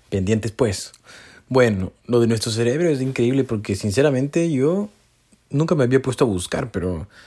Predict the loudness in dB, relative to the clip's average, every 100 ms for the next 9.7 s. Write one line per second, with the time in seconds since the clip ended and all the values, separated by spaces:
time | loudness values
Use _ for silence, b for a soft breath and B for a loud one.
0 | B B B B B B B _ _ -4
1 | 2 4 4 4 2 2 2 4 2 0
2 | -6 -16 -18 _ _ _ _ -4 0 0
3 | 0 -2 -4 B B B B -18 _ -8
4 | -6 -2 -2 0 0 2 2 0 0 -2
5 | -4 -2 0 0 0 -2 -4 0 -2 -2
6 | -6 -6 -8 -8 -10 -10 -4 -2 -2 -2
7 | -6 -6 -10 -6 -4 -4 -8 -6 -6 -6
8 | -4 -4 -4 -8 -8 -6 -6 -6 -6 -8
9 | -8 -10 -8 -4 -2 -2 -4